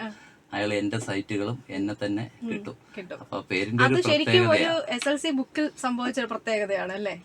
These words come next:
Speaker 2: ആ, എസ് എൽ സി ബുക്കിൽ എന്നെ ഡമാസ്റ്റ്യൻ
Speaker 1: ഉം.
Speaker 2: എന്നായിരുന്നു. പക്ഷെ
Speaker 1: ഉം.
Speaker 2: എസ് എൽ സി ബുക്ക്,
Speaker 1: ഉം.
Speaker 2: ഏഹ്, സാർ എഴുതി വന്നപ്പം,
Speaker 1: ഉം.
Speaker 2: ഏഹ്, സാറിനെ കണ്ട് ഞാൻ തമാശക്ക് ചിലപ്പോഴൊക്കെ
Speaker 1: ഉം.
Speaker 2: സാറന്മാരുടെ അടുത്തൊക്കെ പറയാറുണ്ടായിരുന്നു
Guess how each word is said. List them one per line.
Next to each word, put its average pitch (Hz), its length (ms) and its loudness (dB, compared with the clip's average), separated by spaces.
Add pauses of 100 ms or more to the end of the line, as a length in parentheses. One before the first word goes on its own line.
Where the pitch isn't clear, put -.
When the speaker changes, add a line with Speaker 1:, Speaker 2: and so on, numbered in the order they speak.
Speaker 2:
ആ, 90 160 -6
എസ് 80 220 -8
എൽ 92 80 0
സി 113 120 -4
ബുക്കിൽ 107 220 0
എന്നെ 104 240 2
ഡമാസ്റ്റ്യൻ 107 640 0
Speaker 1:
ഉം. 127 200 -4
Speaker 2:
എന്നായിരുന്നു. 104 460 2
പക്ഷെ 101 300 -4
Speaker 1:
ഉം. 220 200 -4
Speaker 2:
എസ് 90 200 -12
എൽ 98 60 -6
സി 113 140 -8
ബുക്ക്, 107 300 -6
Speaker 1:
ഉം. 120 100 -4 (160)
Speaker 2:
ഏഹ്, 92 340 -8 (100)
സാർ 95 220 0
എഴുതി 104 260 -2
വന്നപ്പം, 104 460 -2 (100)
Speaker 1:
ഉം. 208 300 -10 (400)
Speaker 2:
ഏഹ്, 85 120 -8
സാറിനെ 90 380 -4
കണ്ട് 95 200 -2
ഞാൻ 104 180 0
തമാശക്ക് 117 500 0
ചിലപ്പോഴൊക്കെ 117 580 0
Speaker 1:
ഉം. - 140 -8
Speaker 2:
സാറന്മാരുടെ 113 480 2
അടുത്തൊക്കെ 113 340 -2
പറയാറുണ്ടായിരുന്നു 98 640 0